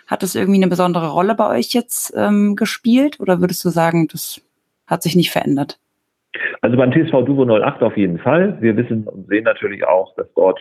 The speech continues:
Speaker 2: viel, viel geguckt wird und die Leute sich auch informieren und immer gucken, „Gibt's was Neues aus meinem Verein?“ Ähm, da sehen wir steigende Zahlen, das ist gut. Bei Radio Hamburg waren die Zahlen eigentlich immer sehr konstant, was natürlich am besten klickt, ist der Corona-Ticker,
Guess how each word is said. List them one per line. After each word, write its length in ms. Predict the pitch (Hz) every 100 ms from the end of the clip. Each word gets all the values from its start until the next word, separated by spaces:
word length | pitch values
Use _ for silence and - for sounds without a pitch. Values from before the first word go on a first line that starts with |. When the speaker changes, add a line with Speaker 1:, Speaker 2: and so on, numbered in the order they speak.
| -
Speaker 2:
viel, 320 | 98 87 78
viel 140 | - 95
geguckt 400 | - - 123 -
wird 300 | 104 101 -
und 100 | 90
die 60 |
Leute 300 | 87 92 92
sich 200 | 85 87
auch 100 | 78
informieren 680 | - - 76 87 117 127 127 - _ -
und 120 | 92
immer 140 | 92
gucken, 260 | - 95 90
„Gibt's 200 | - -
was 140 | -
Neues 320 | 92 107 113 -
aus 180 | -
meinem 220 | - 95 98
Verein?“ 480 | 98 87 185 98 - - - - -
Ähm, 500 | 90 90 87 85 82
da 160 | 90 82
sehen 240 | 92 92
wir 140 | 85 78
steigende 500 | 90 92 110 104 -
Zahlen, 380 | 101 95 95 -
das 120 | -
ist 180 | - -
gut. 240 | 127 131 131 - _ _ _
Bei 180 | 92 92
Radio 260 | 90 92 87
Hamburg 300 | 98 98 -
waren 160 | 92
die 100 | 90 -
Zahlen 200 | 90 90
eigentlich 240 | 80 82
immer 240 | 65 85 87
sehr 200 | 98 95
konstant, 640 | - 87 - 98 104 101
was 160 | 92 -
natürlich 320 | 87 92 82
am 100 | 78
besten 340 | 87 - - 78
klickt, 340 | - 95 -
ist 180 | - -
der 80 | 87
Corona-Ticker, 800 | - 85 110 110 - 110 110